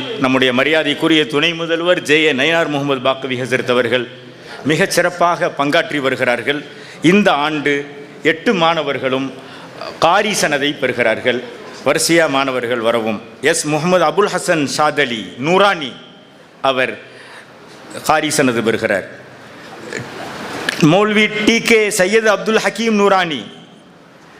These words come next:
காரி சனது பெறுகிறார். மௌல்வி ஏ முகமது உக்காஷா நூரானி காரி சனது பெறுகிறார். மௌல்வி எஸ் சிக்கந்தர் ஹயாத் நூரானி காரி சனது பெறுகிறார்.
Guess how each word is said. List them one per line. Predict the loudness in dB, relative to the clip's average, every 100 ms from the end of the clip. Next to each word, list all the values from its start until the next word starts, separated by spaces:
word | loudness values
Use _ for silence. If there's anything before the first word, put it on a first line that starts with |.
| -16 0
காரி | 0 2
சனது | 0 2 2
பெறுகிறார். | 0 0 0 -2 -6 -20 -20 -20 -20 -20 -20 -18 -16 -16 -16 -14 -12 -4 2
மௌல்வி | 4 4 4 4 4
ஏ | 4
முகமது | 4 0 2 4 4
உக்காஷா | 4 2 4 2
நூரானி | 2 2 2 2 0 -4 -8 -18 -20 -20 -20 -20 -20 -20 -20 -2
காரி | 0 2
சனது | 2 2 2
பெறுகிறார். | 0 0 0 -2 -4 -16 -20 -20 -20 -20 -18 -18 -16 -16 -16 -16 -14 -12 -12 -10 -10 -10 -8 -8 -6 -6 -4 -2 -2 2
மௌல்வி | 4 4 2 2 2 4
எஸ் | 2 2
சிக்கந்தர் | -2 0 2 2
ஹயாத் | 2 2 2 0 -4
நூரானி | -2 0 0 -4 -10 -14 -20 -20 -20 -20 -6
காரி | 0 2 2
சனது | 2 2 2
பெறுகிறார். | 0 2 0 -2